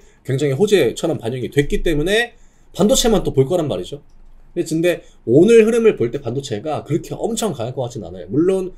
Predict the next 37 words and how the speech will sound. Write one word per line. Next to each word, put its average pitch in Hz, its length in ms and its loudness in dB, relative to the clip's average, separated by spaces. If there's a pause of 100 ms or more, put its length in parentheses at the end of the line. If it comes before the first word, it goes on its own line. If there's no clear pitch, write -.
(180)
오늘 151 220 0
상한가가 196 420 -2
들어간 131 240 -6
종목도 123 340 -8
있고 165 400 -2
급등이 165 300 -6
나온 110 160 -4
종목들도 131 300 -8
있기 113 180 -10
때문에 107 240 -6
걔네들도 131 600 -2 (1120)
가는 185 240 2
종목들은 127 600 -4 (440)
아마 135 180 0
우상향을 139 460 0
할 165 100 -6
겁니다. 110 340 -6
신고가도 165 500 -4
많이 101 200 -4
들어갔고. 98 520 -10 (280)
근데 190 560 0 (520)
진짜 214 320 2
막 175 120 2
반도체 180 340 0
종목 139 340 -2
막 110 220 -6 (160)
오십 147 320 2
개, 139 80 2
육십 - 240 -6
개가 139 280 0
막 - 120 -10 (240)
이렇게 147 180 -2
막 135 100 -2
왔다 - 200 -4
갔다 139 260 -4
하고 143 220 -6
막 127 160 -10